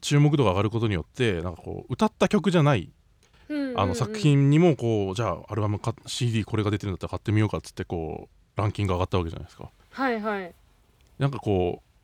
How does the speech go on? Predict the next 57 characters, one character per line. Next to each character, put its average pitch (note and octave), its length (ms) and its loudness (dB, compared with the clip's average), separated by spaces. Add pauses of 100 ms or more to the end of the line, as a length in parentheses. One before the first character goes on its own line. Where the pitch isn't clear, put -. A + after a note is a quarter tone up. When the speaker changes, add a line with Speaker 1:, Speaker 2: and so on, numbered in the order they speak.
(200)
Speaker 1:
う、 - 40 -18
藤 D3 240 -2
井 E3 40 0
風 D#3+ 240 4
と D3 100 0
い C#3 60 6
う C3+ 40 6
人 C3+ 200 4
の B2 280 4
絵 B2 100 4
の E2 380 0 (360)
注 B2 220 2
目 A2+ 220 4
度 G#2 80 0
が E2 120 -2
爆 D#2+ 300 -4
上 G#2 80 2
が G#2 100 2
り G2 520 0
し - 160 -10
て G2+ 120 0
い F2+ 60 2
る F2 100 -2
な F2+ 60 0
と。 F2+ 60 0 (100)
Speaker 2:
確 - 0 -
か G3+ 120 -4
に。 F3+ 240 -10 (760)
し - 120 -14
か G#4 140 -2
も、 F#4 60 2
Speaker 1:
し D4 60 -2
か D3+ 80 2
も F2 240 -2 (280)
ね。 A#2+ 140 2
Speaker 2:
シ F2 180 0
ー - 40 0
デ A#4+ 440 4
ィ - 20 -12
ー - 40 -20
買 - 220 -8
う D#4 160 0
っ - 20 -2 (200)
て F3 500 -8 (140)
Speaker 1:
う G2+ 80 0
ん、 G2 240 2
そ A#2 200 2
う - 20 0
そ - 60 -2
う - 20 2
そ - 0 -
う。 - 20 2
Speaker 2:
い A3+ 120 4
う A3+ 40 -4
こ G#3+ 180 -2
と A#3 200 2
は。 E3+ 300 -2